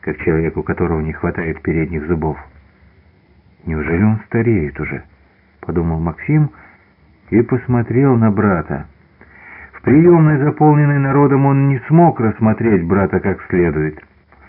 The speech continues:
Теперь Артём сидел около лампы молнии, яркий свет падал на него. Артём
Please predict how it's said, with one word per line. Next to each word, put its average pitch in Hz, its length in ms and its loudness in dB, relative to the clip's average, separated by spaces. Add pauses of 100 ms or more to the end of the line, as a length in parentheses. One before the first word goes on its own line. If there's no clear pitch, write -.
(340)
Теперь 185 260 4
Артём 180 460 4
сидел 170 300 4
около 165 240 2
лампы 160 400 2
молнии, 90 760 2 (120)
яркий 113 560 0
свет 127 320 0
падал 107 380 2
на 98 100 2
него. 87 420 0 (1040)
Артём 98 580 -2